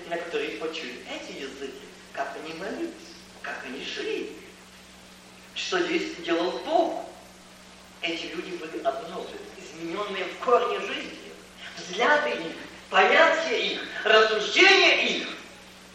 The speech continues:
Дух Святой. Мы прекрасно знаем, что это третья личность Божества, да?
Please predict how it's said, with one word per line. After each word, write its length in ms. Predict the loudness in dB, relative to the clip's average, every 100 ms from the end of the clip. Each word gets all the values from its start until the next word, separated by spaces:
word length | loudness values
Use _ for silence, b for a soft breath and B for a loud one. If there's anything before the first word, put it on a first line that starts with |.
| -20 -20 -18 -18 -18 -20 -20 -20 -20 -20 -16 -14 -14 -18 -20 -20 -20 -20 -18 -4
Дух 160 | -4
Святой. 500 | -4 -8 -10 -4 -4 -4 -10 -16 -18 -18 -16
Мы 60 |
прекрасно 560 | -12 -12 -8 -6 -6 -12 -10
знаем, 320 | -8 -8 -10 -14 -18 -18 -10
что 120 | -8
это 140 | -8
третья 400 | -4 -4 -4 -6
личность 400 | -10 -12 -12 -12
Божества, 600 | -12 -16 -16 -12 -8 -8 -2
да? 320 | -2 -2 -8